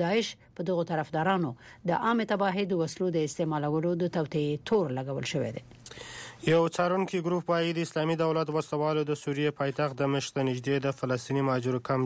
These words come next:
Speaker 2: زیاتره برخه په خپل کنټرول کې راوستې ده. د سوریې د بشري حقوقو دغه څارونکی ګروپ نن وویل، د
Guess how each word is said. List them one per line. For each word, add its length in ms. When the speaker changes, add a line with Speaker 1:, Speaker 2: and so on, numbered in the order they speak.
Speaker 2:
زیاتره 300
برخه 280
په 120
خپل 260
کنټرول 340
کې 140
راوستې 440
ده. 80
د 20
سوریې 360
د 120
بشري 280
حقوقو 380
دغه 220
څارونکی 460
ګروپ 340
نن 160
وویل، 340
د 0